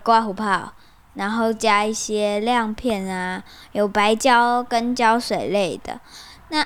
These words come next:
我的形式是会先做好一大盆，然后可能用手套去搓搓看，去玩玩看有没有硬掉之类的。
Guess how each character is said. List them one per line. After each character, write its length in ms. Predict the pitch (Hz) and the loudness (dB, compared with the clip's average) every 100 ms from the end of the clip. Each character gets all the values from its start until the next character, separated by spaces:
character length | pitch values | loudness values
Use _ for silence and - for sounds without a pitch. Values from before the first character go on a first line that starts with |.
| - | 0
我 160 | 247 | 0
的 140 | 226 233 | 2 0
形 240 | 233 233 | -2 -4
式 180 | 349 359 | -4 -4
是 300 | - 349 320 | -4 0 0
会 220 | 330 302 | 2 0
先 260 | 285 277 294 | 0 0 0
做 240 | 339 277 | 4 4
好 220 | 196 185 | 4 -4
一 100 | 143 | -4
大 360 | 208 294 247 202 | -2 0 2 -2
盆， 280 | - 220 - - 214 - - _ - | -4 -6 -8 -8 -12 -18 -20 _ -4
然 260 | 214 220 | -2 0
后 240 | 254 294 262 247 | 2 2 0 -6
可 120 | - 233 | -8 -8
能 140 | 208 | -4
用 220 | 220 254 | -2 -2
手 320 | 254 - 185 | -2 -2 -4
套 380 | 170 - 220 190 196 | -4 0 0 0 -6
去 360 | - - 240 202 - | -10 -4 -2 -2 -6
搓 200 | 240 214 | -4 -4
搓 220 | 220 190 | -2 -2
看， 320 | - 233 202 | -2 -6 -6
去 140 | - 214 | -6 -4
玩 220 | 170 170 | -4 -6
玩 180 | 165 185 | -12 -10
看 180 | 233 208 - - - - | -10 -12 -16 -20 -18 -2
有 160 | 226 | 0
没 100 | 220 | 2
有 100 | 233 | 2
硬 280 | 233 247 214 | 4 2 0
掉 260 | 233 233 202 | 2 4 2
之 300 | - 190 196 | -2 -4 -4
类 200 | 196 120 | -4 -6
的。 200 | - | -10